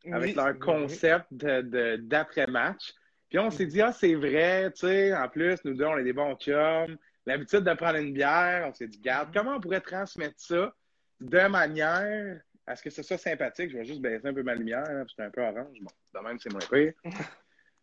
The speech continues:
Speaker 1: Bon. Donc, euh, Phil, euh, on va commencer avec un premier sujet léger. On va faire un lien avec l'entrevue que j'ai réalisée avec ton grand ami d'enfance, Zach
Speaker 2: Ben oui.
Speaker 1: Lavigne, lundi. Parle-moi
Speaker 2: Ben
Speaker 1: un
Speaker 2: oui.
Speaker 1: peu de Zach. Euh,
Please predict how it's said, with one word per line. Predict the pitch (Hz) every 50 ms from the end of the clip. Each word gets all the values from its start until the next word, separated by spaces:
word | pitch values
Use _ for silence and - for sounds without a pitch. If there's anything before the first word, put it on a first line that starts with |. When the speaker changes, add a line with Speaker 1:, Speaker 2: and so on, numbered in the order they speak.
| _ _
Speaker 1:
Bon. | - 127 131 - - _ _ _ _ _ _ _ _ _ _ _ -
Donc, | 120 156 156 160 156 - -
euh, | 165 156 151 147
Phil, | 139 - - 269 311 349 339 330 277
euh, | 220 185 175 175 170
on | 170 165
va | 170 175
commencer | - 202 208 202 196 254
avec | 254 226 190 185 160
un | 185 170 151
premier | - 160 156 156 151
sujet | - 143 120 110 131 120
léger. | 113 123 131 127 120 110 127 151 175 208 233 233
On | 185 131
va | 120 113
faire | - 139 139 135
un | 123 113
lien | 110 117 131 139
avec | 131 117 113 -
l'entrevue | 131 127 127 - 131 120 120 156 - -
que | 139 127
j'ai | 117 107 120 117 110 107
réalisée | 131 156 151 143 143 120 123 170
avec | 180 156 135 127 -
ton | - 139 143
grand | 143 139 180 226 226 220
ami | 196 190 196
d'enfance, | 190 180 160 143 135 - 147 160 202 226 226 208 - - - - _ _ _ _ _ _ _ _
Zach | - 120 117 196 214 240
Speaker 2:
Ben | 156 180
oui. |
Speaker 1:
Lavigne, | 233 269 254 - 185 202 233 240 220 175
lundi. | 151 160 165 160 147 135 123 117 131 170 208 220 - _ _ _ _ _ _ _ -
Parle-moi | 240 262 262 254 269 294
Speaker 2:
Ben | 294
Speaker 1:
un | 294
Speaker 2:
oui. | 330 370 370 -
Speaker 1:
peu | -
de | 165
Zach. | 135 - 175 180 202 208 - _ -
Euh, | 165 143 135 131